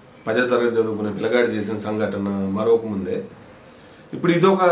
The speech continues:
కొత్త రకం సంఘటన, కానీ చాలా దారుణమైంది. ఒకసారి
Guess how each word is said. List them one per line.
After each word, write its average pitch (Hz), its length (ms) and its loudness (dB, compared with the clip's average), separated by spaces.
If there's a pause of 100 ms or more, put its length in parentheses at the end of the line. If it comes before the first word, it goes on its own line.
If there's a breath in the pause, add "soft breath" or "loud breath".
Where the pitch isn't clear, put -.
(540)
కొత్త 147 200 0
రకం 165 540 2
సంఘటన, 123 400 -2
కానీ 196 400 2 (140)
చాలా 196 140 0
దారుణమైంది. 160 680 0 (1300)
ఒకసారి 208 680 2